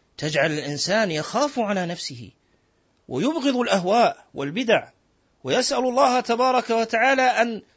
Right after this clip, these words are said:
يطهره منها وأن ينجيه منها. إذن فالبدع شرها عظيم وأمرها كبير، وينبغي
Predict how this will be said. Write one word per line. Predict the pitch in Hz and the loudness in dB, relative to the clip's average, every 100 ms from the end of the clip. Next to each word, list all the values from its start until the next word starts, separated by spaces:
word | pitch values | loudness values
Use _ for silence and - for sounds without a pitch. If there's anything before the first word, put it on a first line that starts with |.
| - | -12
يطهره | 165 165 190 220 302 262 233 196 | -4 0 0 2 2 2 0 -2
منها | 254 240 202 127 - | -2 -2 -4 -6 -8
وأن | 147 190 | -6 -4
ينجيه | 190 190 180 294 269 131 _ _ _ 151 | -4 -4 -4 -4 -6 -10 _ _ _ -4
منها. | 262 254 208 110 - _ _ _ _ _ _ _ _ _ _ _ _ _ _ _ _ _ - | -2 0 -2 -4 -12 _ _ _ _ _ _ _ _ _ _ _ _ _ _ _ _ _ -8
إذن | 127 165 320 180 - | 2 2 2 -2 -10
فالبدع | - 143 143 233 233 208 311 294 _ - | -6 -4 -2 2 4 4 0 -6 _ -16
شرها | - 170 202 202 190 | -2 0 2 0 2
عظيم | 190 156 170 180 254 277 311 311 269 _ _ _ | 2 2 -2 -2 -2 0 -2 -4 -10 _ _ _
وأمرها | - 117 180 185 175 165 | -8 -4 -2 -2 2 2
كبير، | 156 139 135 262 196 - _ _ _ _ _ _ _ _ _ _ _ _ _ _ _ 120 | 2 -2 -2 -2 -2 -6 _ _ _ _ _ _ _ _ _ _ _ _ _ _ _ -8
وينبغي | 113 156 220 220 233 277 285 | 0 0 2 0 0 -2 -4